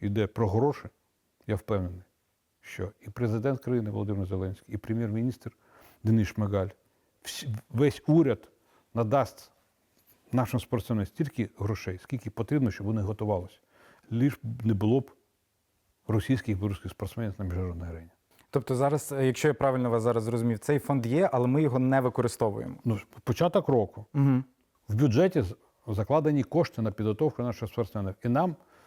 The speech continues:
Speaker 1: на сьогоднішній день це достатньо, щоб за наші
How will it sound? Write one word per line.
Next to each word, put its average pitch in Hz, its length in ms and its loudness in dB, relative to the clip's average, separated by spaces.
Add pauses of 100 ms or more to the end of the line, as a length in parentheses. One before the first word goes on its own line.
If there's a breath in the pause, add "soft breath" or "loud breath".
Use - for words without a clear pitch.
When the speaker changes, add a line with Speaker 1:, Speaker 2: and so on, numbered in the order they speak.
(260 soft breath)
Speaker 1:
на 127 140 2
сьогоднішній 135 520 2
день 143 220 0
це 123 200 -4
достатньо, 131 680 -2 (360 soft breath)
щоб 107 280 -2
за 120 120 4
наші 135 380 0